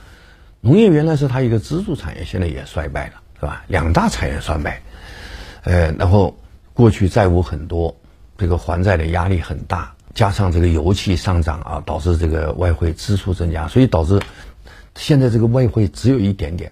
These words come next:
啊，岌岌可危。所以目前它好像就除了进口药品吧，其他什么都不进口了。这个，然后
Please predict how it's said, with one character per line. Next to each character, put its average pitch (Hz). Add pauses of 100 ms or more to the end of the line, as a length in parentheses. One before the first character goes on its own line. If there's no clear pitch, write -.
啊， 87
岌 98
岌 113
可 -
危。 73
所 -
以 175
目 190
前 113
它 117
好 92
像 95 (260)
就 -
除 -
了 143
进 165
口 98
药 160 (140)
品 -
吧， - (420)
其 -
他 196
什 123
么 156
都 240
不 -
进 -
口 -
了。 - (880)
这 101
个， 82
然 110
后 127